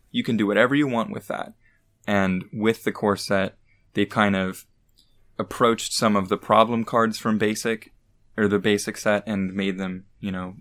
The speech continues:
put them away in a locker, and they're like, "These aren't for Standard anymore." And Standard are, like, the competitive cards.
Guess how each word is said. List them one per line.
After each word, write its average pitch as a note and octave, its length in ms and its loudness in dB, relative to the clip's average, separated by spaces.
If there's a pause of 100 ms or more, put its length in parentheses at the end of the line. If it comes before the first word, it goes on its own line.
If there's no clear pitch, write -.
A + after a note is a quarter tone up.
(120)
put - 160 -6
them G#2 140 -2
away G2+ 160 0
in F#2+ 80 -4
a F#2+ 40 -4
locker, G2 320 -2
and G2+ 80 -4
they're G2 120 -4
like, F#2 180 -8
"These A2+ 180 -4
aren't B2 220 -2
for B2 100 -10
Standard G2 480 -6
anymore." - 440 -12
And A2+ 100 -10
Standard F#2+ 400 -2
are, F#2+ 100 -2
like, F#2+ 200 -6
the G#2+ 100 -6
competitive G#2 480 -6
cards. - 380 -12